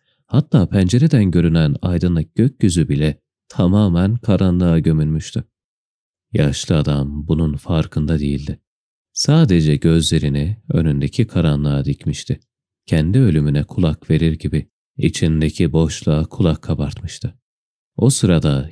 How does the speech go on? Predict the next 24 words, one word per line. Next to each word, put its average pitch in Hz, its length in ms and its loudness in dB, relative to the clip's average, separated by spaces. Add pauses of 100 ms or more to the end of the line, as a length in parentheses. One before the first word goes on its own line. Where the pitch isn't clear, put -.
yan 190 160 4
odada 90 360 4
kahkahalar 92 720 0
ve 85 140 2
neşeli 87 320 0
sesler 85 500 0
geliyordu. 78 540 -2 (420)
Işık 104 320 -2
yandı. 85 380 0 (500)
Aralık 98 400 2
kapıdan 104 480 0
içeri 127 360 -2
süzüldü. - 520 -4 (560)
Yaşlı 78 400 0
adam 78 240 2
irkildi. 73 600 -4 (400)
Karısı 76 460 0
ve 107 120 2
kızıydı. 87 600 0 (640)
Birazdan 80 540 0
onu 92 320 -2
öylece 95 400 2
uzanırken 82 680 0
görecek, 73 600 -4